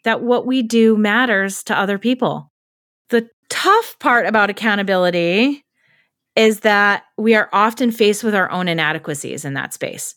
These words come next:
Now, the hard part really for us is that our society has made accountability really rare and really difficult because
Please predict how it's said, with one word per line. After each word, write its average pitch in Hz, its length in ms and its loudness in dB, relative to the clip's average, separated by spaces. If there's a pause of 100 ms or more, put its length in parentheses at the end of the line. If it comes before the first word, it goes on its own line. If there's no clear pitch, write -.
(880)
Now, 220 280 2
the 233 180 -4
hard 285 480 0
part 190 460 0 (480)
really 220 340 4
for 214 180 -2
us 185 240 2
is 180 120 -8
that 180 240 0 (200)
our 226 220 2
society 240 1120 -2 (300)
has 240 260 0
made 208 460 2
accountability 208 880 0
really 214 420 2
rare 170 680 2 (640)
and 208 200 0
really 208 280 2
difficult 196 800 -2 (800)
because 208 480 -2